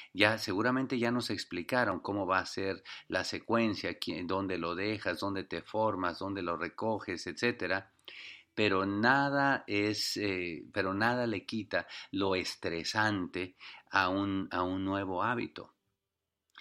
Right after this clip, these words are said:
Eh, y, y en realidad, eh, pues,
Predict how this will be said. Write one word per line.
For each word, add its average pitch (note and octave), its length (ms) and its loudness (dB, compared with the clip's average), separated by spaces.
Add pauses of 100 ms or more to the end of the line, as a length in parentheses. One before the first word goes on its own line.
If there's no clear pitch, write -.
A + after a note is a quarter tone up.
(240)
Eh, F2+ 340 -4
y, F#2+ 400 -2
y G#2 200 4
en F#2+ 180 2
realidad, F#2 960 2
eh, F#2 560 -4
pues, - 400 -8